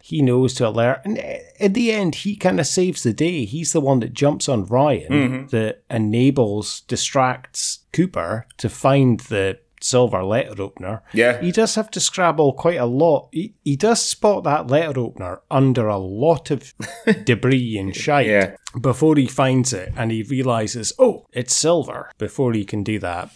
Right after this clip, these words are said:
Speaker 1: So Sean Pertwee and Sam the Collie share it for me.
Speaker 2: I think we should pitch, uh, your Asylum sequel to, um, Neil Marshall. If, <laughs> so we should,
Speaker 1: Hmm.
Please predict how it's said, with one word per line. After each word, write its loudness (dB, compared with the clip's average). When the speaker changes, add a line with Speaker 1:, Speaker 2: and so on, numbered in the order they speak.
Speaker 1:
So 0
Sean 4
Pertwee 2
and -2
Sam 0
the -6
Collie -6
share -4
it -12
for -10
me. -14
Speaker 2:
I -10
think 0
we 0
should 2
pitch, 0
uh, 4
your 2
Asylum 0
sequel -4
to, 0
um, 0
Neil 2
Marshall. 2
If, -10
<laughs> -2
so -10
we 0
should, 2
Speaker 1:
Hmm. -4